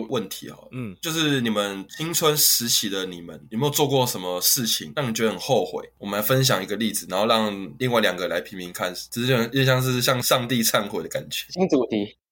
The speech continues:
Speaker 2: 我是败类吗？
Speaker 3: 可以。
Speaker 1: 对。
Speaker 2: 来，我们来评断一下你是不是败类这样子。
Speaker 1: 对，对，对。<laughs> 对啊。
Speaker 2: OK。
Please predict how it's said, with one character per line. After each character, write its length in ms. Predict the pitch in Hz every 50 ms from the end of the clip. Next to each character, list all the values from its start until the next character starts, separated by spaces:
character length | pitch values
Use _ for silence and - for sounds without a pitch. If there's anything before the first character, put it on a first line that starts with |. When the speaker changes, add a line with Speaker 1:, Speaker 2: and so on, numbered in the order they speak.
| _ _ _
Speaker 2:
我 180 | _ 127 123 120
是 160 | - - 180
败 200 | 147 - 160 131
类 200 | 127 127 135 120
吗？ 220 | 107 101 98 101 - _ -
Speaker 3:
可 140 | 113 110
以。 100 | 104 98 - -
Speaker 1:
对。 160 | 120 107 98 - - 113 - -
Speaker 2:
来， 100 | 117 123
我 160 | 127 - 127
们 80 | 131
来 80 | 135 135
评 160 | - 135 135
断 160 | 131 151 139
一 40 | 131
下 120 | - 143 120
你 60 | 113
是 80 | -
不 60 | 135 131
是 100 | 127 117
败 160 | 117 117 110
类 200 | 110 110 107 104
这 60 | 101
样 100 | 101 98
子。 120 | 98 90
Speaker 1:
对， 100 | - 143
对， 180 | 131 127 120 117
对。 120 | 113 117 143 - - - - 403 - - - -
<laughs> 600 | - - - - 392 - - - - _ - - -
对 120 | 120 110
啊。 160 | 104 98 95 - - _ _
Speaker 2:
OK。 320 | 117 120 123 - 127 107